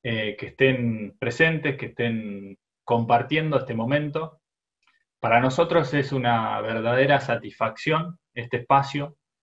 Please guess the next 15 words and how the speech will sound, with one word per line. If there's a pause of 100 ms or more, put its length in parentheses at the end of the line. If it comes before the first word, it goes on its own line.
(300)
porque
más
allá
del,
de
lo
que
podamos
mostrarles
de, (160)
de
Sistema
Chakras
de
apresid,